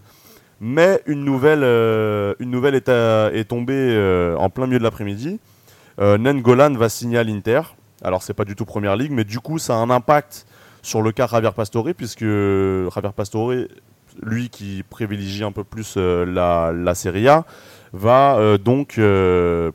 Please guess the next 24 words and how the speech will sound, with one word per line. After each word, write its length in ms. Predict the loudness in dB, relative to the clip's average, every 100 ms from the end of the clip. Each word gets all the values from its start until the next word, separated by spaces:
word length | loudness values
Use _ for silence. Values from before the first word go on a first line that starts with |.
| -6
plus 140 | -8
se 160 | -4 -4
diriger 460 | -4 -4 -2 -2
vers, 220 | 0 0 2
euh, 240 | 2 2 0
vers 160 | 0
l'A 100 | 0
S 100 | -2
Roma. 340 | -4 -2 0 -2
Donc 200 | -4 -4
West 240 | -6 -4
Ham 220 | -4 -6
qui, 320 | -10 -12 -12 -14 -20 _ _ _ _
euh, 1040 | -6 -2 -2 -2 -2 -4 -4 -6 -10 -10 -12
s'était 320 | -12 -10 -8 -2
pas 140 | -2
plus 220 | -2 -8
penché 260 | -4 -2 -2
sur 140 | -4
le 60 | -4
cas 120 | -2
Yaya 220 | -2 -2
Touré, 420 | -2 -2 0 0 -2 _ _ _ _
euh, 200 | -4 -4